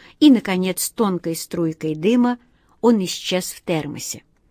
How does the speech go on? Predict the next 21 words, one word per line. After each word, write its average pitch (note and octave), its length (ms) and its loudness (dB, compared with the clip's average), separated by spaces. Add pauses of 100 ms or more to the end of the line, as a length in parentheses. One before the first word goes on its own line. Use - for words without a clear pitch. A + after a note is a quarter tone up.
(720)
"Крышку D#4+ 560 6
закрой, G#3+ 580 0 (420)
в - 60 -10
спину D4 480 8
дует. E3 500 2 (600)
Ты, F#4 80 4
конечно, G3+ 500 0
хочешь, G3 500 -2 (240)
чтобы F#3 300 -2
я G3+ 180 4
простудился, F#3+ 840 0 (640)
как G#3+ 220 2
в - 120 -14
прошлый C#4 760 6
раз?" C4+ 540 2 (680)
Послышался G3+ 680 0
из - 240 -6
термоса F#3 480 -2
слабый, B3+ 580 0
плачущий G3+ 640 -2
голос G3+ 500 2